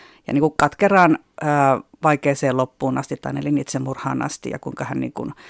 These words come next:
Brita Kekkonen syytti siitä sitten <laughs> jopa Koivistoa sitten, eikä kätellyt häntä moneen vuoteen. Ja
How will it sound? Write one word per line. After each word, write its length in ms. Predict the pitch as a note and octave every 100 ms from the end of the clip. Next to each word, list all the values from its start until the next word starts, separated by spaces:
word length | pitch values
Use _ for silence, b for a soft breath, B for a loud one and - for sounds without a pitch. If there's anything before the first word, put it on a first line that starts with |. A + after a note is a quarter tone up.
| B
Brita 240 | - D3+ C3+
Kekkonen 460 | C#3+ C3 - C#3
syytti 300 | C3+ C3+ -
siitä 220 | C#3 C3 -
sitten 380 | D3 - C#3+ -
<laughs> 120 | - -
jopa 180 | - D#3+
Koivistoa 680 | E3 D#3 C#3 C#3+ - - A#2+
sitten, 380 | C3+ - - C#3
eikä 180 | C#3 C#3
kätellyt 400 | C#3 C#3 B2+ B2+
häntä 220 | C3 C3+
moneen 300 | C3 C3 B2 C3
vuoteen. 500 | - - - -
Ja 120 | -